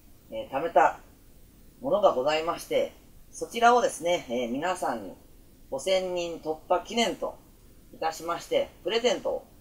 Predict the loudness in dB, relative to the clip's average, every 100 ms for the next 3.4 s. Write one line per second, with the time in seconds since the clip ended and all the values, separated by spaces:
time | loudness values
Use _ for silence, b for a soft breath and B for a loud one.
0 | -20 -12 -6 -4 -2 -4 -6 -20 -6 4
1 | 6 8 6 6 -10 -20 -20 -20 -20 -20
2 | -20 -20 -20 -20 -20 -20 -12 -4 -2 -2
3 | -4 -10 -14 -20